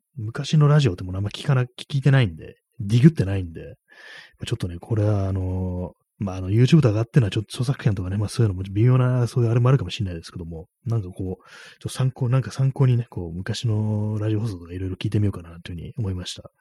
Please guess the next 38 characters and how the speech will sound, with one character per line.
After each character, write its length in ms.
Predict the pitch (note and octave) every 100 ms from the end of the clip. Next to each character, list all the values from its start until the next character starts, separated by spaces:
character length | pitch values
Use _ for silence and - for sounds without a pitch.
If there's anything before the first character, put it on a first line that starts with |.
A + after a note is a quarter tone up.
| _ - - - - - _
も 60 | G#2+
う 20 |
今 160 | B2+ F3
現 240 | F3 F3+
在 200 | B2+ F#2
ね、 100 | G#2
や 120 | G2+
っ 20 | F#2+
て 160 | -
る 80 | A2
ポ 140 | -
ッ 20 | A#2
ド 120 | C3+
キ 80 | C3+
ャ 40 |
ス 100 | B2+
ト 100 | F#2+
と 80 | F2
か、 160 | F2+ F2
ま 80 | F2+
あ、 40 |
こ 100 | G2+
の 60 | F#2+
ラ 120 | G#2
ジ 80 | A#2+
オ 60 |
ト 80 | C3
ー 20 |
ク 80 | G#2+
と 100 | F2+
か 60 | F2
こ 240 | F2+ F2+
う 60 | F#2+
ね、 100 | G2
こ 140 | F#2
う 60 |
追 20 |
っ 20 | G2+